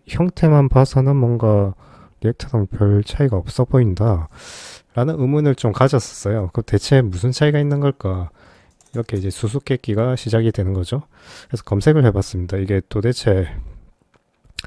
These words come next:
리액트랑 어떤 차이가 있나? 리액트랑, 어, 넥스트 제이에스 차이가 뭔가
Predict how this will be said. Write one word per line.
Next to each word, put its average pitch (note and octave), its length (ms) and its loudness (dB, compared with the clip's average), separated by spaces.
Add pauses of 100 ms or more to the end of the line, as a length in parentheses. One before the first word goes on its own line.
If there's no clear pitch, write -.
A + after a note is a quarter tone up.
(420)
리액트랑 G2+ 540 -4 (800)
어떤 - 260 -6
차이가 B2 300 -4
있나? G2 380 -6 (2250)
리액트랑, C3+ 1080 -6 (1160)
어, G2 220 -12
넥스트 A#2+ 560 -8
제이에스 G2+ 520 -8
차이가 A2 440 -8
뭔가 G2 580 -8